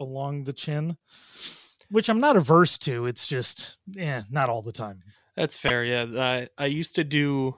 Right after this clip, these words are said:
Speaker 2: um, Movember for, uh,
Speaker 1: Okay.
Speaker 2: men's health awareness and all that, and I found that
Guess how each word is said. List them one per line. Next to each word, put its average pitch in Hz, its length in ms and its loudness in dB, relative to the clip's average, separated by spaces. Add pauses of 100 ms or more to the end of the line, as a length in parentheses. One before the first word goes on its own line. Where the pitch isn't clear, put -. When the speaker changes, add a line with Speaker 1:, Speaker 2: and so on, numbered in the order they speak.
(140)
Speaker 2:
um, 123 440 -6 (1500)
Movember 127 520 0 (640)
for, 120 300 0
uh, 117 100 2
Speaker 1:
Okay. 147 260 0
Speaker 2:
men's 127 360 -4
health 127 220 -4 (300)
awareness 123 460 -4
and 123 80 -4
all 120 140 -2
that, 123 180 -2 (580)
and 127 240 -2
I 131 60 0
found 127 460 0
that 117 140 -8